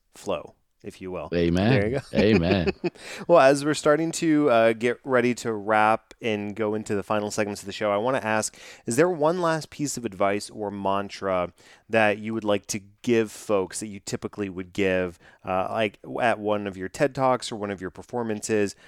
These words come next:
Speaker 1: just maybe a, a mantra or a piece of advice that we haven't covered?
Speaker 2: Absolutely. And it would be to make sure that during these times and beyond, to be gentle.
Speaker 1: Mm.
Speaker 2: And when I say gentle, I mean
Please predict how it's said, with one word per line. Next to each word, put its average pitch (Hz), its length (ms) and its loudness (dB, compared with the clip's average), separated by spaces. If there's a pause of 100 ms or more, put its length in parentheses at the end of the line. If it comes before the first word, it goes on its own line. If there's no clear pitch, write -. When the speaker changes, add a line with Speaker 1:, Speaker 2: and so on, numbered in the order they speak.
(200)
Speaker 1:
just 120 220 -8
maybe 117 240 2
a, 101 160 4
a 98 80 -2
mantra 123 420 -2
or 107 100 -2
a 95 60 -6
piece - 240 -12
of - 100 -18
advice - 680 -8 (140)
that - 100 -12
we 98 80 -2
haven't 95 220 -4
covered? - 360 -14 (1040)
Speaker 2:
Absolutely. 90 920 0
And 101 340 2
it 143 180 4
would 123 180 4
be 92 400 4
to 87 400 4
make 120 280 4
sure 104 480 4
that 85 180 0
during 92 300 2
these 95 220 0
times 95 500 0
and 101 280 2
beyond, 85 500 0 (920)
to - 140 2
be 117 320 2
gentle. 87 640 -2 (1000)
Speaker 1:
Mm. 95 140 -16
Speaker 2:
And 110 180 6
when 113 120 6
I 143 100 4
say 147 220 4
gentle, 107 420 4
I 92 80 4
mean 101 420 4